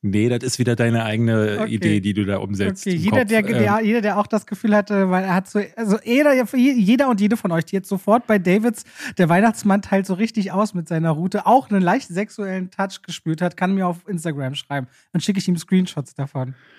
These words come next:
Speaker 1: Okay, bitte mach das, ja. Ich, äh, hab mal geguckt, was ist denn der allererste Weihnachtsfilm oder wann kam das erste Mal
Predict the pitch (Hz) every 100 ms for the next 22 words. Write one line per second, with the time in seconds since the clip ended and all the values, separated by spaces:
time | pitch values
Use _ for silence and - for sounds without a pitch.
0 | _ _ - 98 104 90 98 95 95 -
1 | 92 85 - 90 87 113 - - 127 113
2 | 123 - 147 147 113 - 143 - - -
3 | _ - 87 101 123 - - - 113 -
4 | 113 117 113 - 101 95 101 104 - 98
5 | - 90 92 95 87 - - - - -
6 | 107 95 78 95 92 90 113 120 - 110
7 | 101 - 123 110 117 104